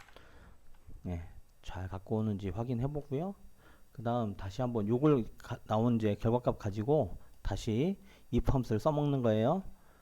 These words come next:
관리자 아이디의 첫 번째 글자가 S면 일주일, 그 외에는 일 개월. 자, S면 일주일이래. 그러면 자, 는과 레프트 사이에다가 놓고 if 괄호 열고, 이 레프트로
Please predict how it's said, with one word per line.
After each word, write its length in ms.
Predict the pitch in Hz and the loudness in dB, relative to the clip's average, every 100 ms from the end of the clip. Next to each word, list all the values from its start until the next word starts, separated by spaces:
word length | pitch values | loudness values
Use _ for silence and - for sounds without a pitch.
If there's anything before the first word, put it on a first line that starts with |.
| - _ - | -20 _ -4
관리자 360 | 113 120 117 110 | 2 4 6 4
아이디의 280 | 104 101 | 4 2
첫 120 | 101 - | 2 4
번째 220 | 190 - | 4 4
글자가 320 | 127 113 95 | 2 2 2
S면 360 | 104 - 135 117 | 0 2 4 4
일주일, 480 | 143 - 123 90 - | 4 4 2 2 0
그 120 | 123 | 0
외에는 460 | 101 113 123 107 107 | 2 2 2 0 0
일 140 | 123 | 0
개월. 340 | 127 123 92 90 - - - | 4 4 4 0 -8 -16 -8
자, 160 | - 98 | -2 0
S면 500 | 113 - 214 175 160 | 0 0 2 2 2
일주일이래. 640 | 120 117 123 98 92 80 - - - - - - - - - - - - - - | 2 0 -2 -2 -4 -8 -14 -20 -20 -20 -16 -16 -18 -20 -20 -20 -20 -20 -20 -14
그러면 720 | - 131 113 110 110 95 87 82 - - - - - - - - - | -2 2 4 4 2 2 -2 -8 -14 -16 -20 -20 -20 -20 -20 -20 -16
자, 200 | 98 98 107 | -10 -10 0
는과 480 | 120 135 117 107 | 4 4 6 6
레프트 400 | 107 110 - - | 6 4 0 -2
사이에다가 500 | - 139 147 127 107 | 0 2 2 2 2
놓고 320 | 98 98 - 117 | 0 -2 -2 0
if 480 | 127 - - 107 90 | 2 4 4 4 2
괄호 280 | - 107 113 | -2 0 0
열고, 580 | 107 92 92 101 175 202 - - - - - | 0 -2 -2 0 0 -2 -8 -16 -20 -20 -2
이 160 | 127 | 2
레프트로 720 | 117 127 - - - 160 143 | 6 6 6 4 4 4 2